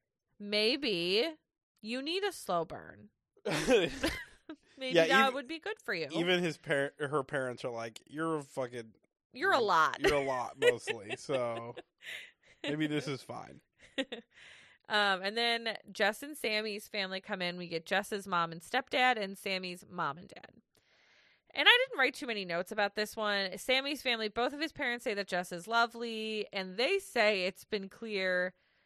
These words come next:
Speaker 1: that she has always been his number one, Brendan.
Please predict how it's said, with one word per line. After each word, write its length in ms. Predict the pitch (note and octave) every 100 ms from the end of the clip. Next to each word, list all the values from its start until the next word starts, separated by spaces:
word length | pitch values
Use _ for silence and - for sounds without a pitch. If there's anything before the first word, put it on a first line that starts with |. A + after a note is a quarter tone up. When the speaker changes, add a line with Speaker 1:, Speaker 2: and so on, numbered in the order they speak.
| _
Speaker 1:
that 140 | - G3+
she 220 | - A#3+
has 120 | A3+
always 280 | G3 G3 F#3+
been 160 | G3 G3
his 160 | G3+
number 280 | G#3 G3 C4
one, 380 | G#3+ D3+ E3+ G#3+ _ _ _ _ _ _ _ _ _
Brendan. 640 | E3+ D#3+ D#3+ - D#3